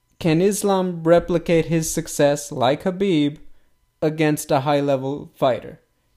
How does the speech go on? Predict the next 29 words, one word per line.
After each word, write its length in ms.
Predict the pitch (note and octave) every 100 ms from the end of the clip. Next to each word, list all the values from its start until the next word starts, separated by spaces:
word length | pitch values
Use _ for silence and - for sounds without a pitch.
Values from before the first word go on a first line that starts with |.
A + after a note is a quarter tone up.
| -
Can 240 | D#3+ D#3+
he 160 | F3 G#3
do 240 | G3 G3+
what 180 | F#3 F3+
he's 220 | F3+ E3
done 320 | D#3+ F3 E3+
to 60 | D#3+
everybody 540 | D#3 E3 D#3+ D#3+ D#3
else 420 | D3+ C#3 C3 - _
against 640 | D3+ D3 C#3+ C#3 C3 - _ _ _ _ _
Dan 260 | C#3+ C#3 C3+
Hooker, 400 | C#3 C#3 C3+ C3
who's 420 | C#3 C3 B2+ - _ _ _ _ -
proven 420 | F3+ F3 E3+ D#3
in 120 | D3
five-round 520 | C#3+ C3+ C3 B2+ A#2+
fights, 480 | B2+ G#2+ A#2 - - _ _ _ -
who's 280 | D#3+ E3
durable, 760 | D3+ D#3+ D3+ C#3 A#2 A#2 A2+ A2+ _ _
who 460 | - D3+ D3 D3 - _ -
can 160 | F3
strike 460 | E3 - F3+ D#3+ D#3
with 200 | D3 C#3
you 260 | B2 A#2 A#2 _ _
and 260 | D3 E3
can 160 | E3 F3+
grapple 400 | E3+ D#3 D#3 D3
with 240 | C3 B2+
you, 240 | B2 A#2